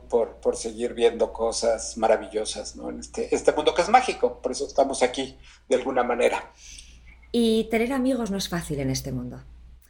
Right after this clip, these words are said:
Speaker 1: No,
Speaker 2: Y
Speaker 1: es
Speaker 2: amigos de verdad es
Speaker 1: dificilísimo.
Speaker 2: muy difícil. ¿Qué, qué, qué, qué significa para ti la verdadera amistad?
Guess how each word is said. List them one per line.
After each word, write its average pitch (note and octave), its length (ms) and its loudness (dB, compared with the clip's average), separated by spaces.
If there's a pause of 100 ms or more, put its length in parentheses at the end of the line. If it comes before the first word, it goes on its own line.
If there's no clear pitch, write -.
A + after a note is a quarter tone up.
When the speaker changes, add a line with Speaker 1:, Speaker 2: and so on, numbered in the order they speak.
(400)
Speaker 1:
No, B2 420 2
Speaker 2:
Y G3 40 2
Speaker 1:
es F3+ 60 2
Speaker 2:
amigos G3 360 2
de G3+ 100 2
verdad F#3+ 300 2
es F#3+ 120 0
Speaker 1:
dificilísimo. F3+ 40 -2
Speaker 2:
muy F3 120 0
difícil. E3 680 -6 (460)
¿Qué, - 100 -20 (380)
qué, C4 140 -2 (100)
qué, D4 120 -2 (340)
qué D#4 120 -2
significa B3 640 0
para F#3 200 -2
ti F#3+ 100 0
la E3+ 100 0
verdadera D3 380 -2
amistad? C3 360 -8